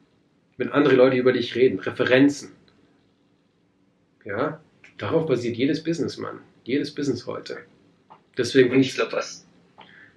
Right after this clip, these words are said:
Speaker 1: das, deswegen ist Social Media so krass wichtig, weil du da einfach das, das stärkste Social Proof bekommst. Social Media, Social Proof,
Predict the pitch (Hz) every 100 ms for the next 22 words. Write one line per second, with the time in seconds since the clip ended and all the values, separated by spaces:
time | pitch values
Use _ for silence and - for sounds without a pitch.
0 | _ 131 123 - 135 - 151 143 139 147
1 | 143 135 160 160 - 123 - 143 143 131
2 | 143 110 - - 113 113 120 147 143 135
3 | 135 - - 123 - 127 165 170 165 -
4 | 135 143 143 - 262 - - - 95 -
5 | - - 143 160 160 156 170 113 - 139
6 | 165 151 147 165 151 -